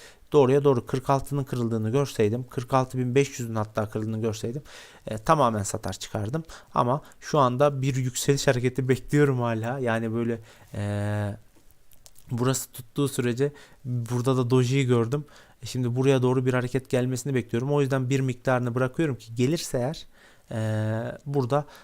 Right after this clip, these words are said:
e, tekrardan pozisyonlar kâra geçsin en azından. E, buranın kârı da benim için kafi mi? Kafi abi, hiç sıkıntı yok. Hemen yukarıda bir sepet daha yaparım zaten. Yani yükselmemiş coinlerden yine sepet yaparız.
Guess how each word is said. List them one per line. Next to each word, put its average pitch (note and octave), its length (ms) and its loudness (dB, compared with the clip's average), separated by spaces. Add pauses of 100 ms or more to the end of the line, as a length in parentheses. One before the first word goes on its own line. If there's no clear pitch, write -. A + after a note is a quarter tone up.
(220)
e, A2+ 140 -8
tekrardan A#2+ 600 -2
pozisyonlar B2+ 640 -2
kâra B2+ 260 0
geçsin A2+ 320 -2
en G#2+ 80 0
azından. A#2+ 380 -2 (300)
E, A#2+ 180 -4
buranın C#3 260 2
kârı C3 400 0
da A#2 100 0
benim A#2 200 -2
için G#2+ 200 -12
kafi A2+ 360 -2
mi? B2 140 -10
Kafi A#2+ 400 -4
abi, A2+ 160 -4
hiç A#2+ 60 -2
sıkıntı - 400 -6
yok. C3+ 100 0
Hemen B2 160 -2
yukarıda A#2 440 -4
bir A#2+ 60 -6
sepet - 380 -8
daha B2 120 2
yaparım A2+ 400 -2
zaten. G#2+ 360 -8 (1500)
Yani G#2 220 -8 (140)
yükselmemiş C3 680 -2
coinlerden A#2 460 -2
yine C3 260 0 (120)
sepet - 420 -8
yaparız. B2 380 -4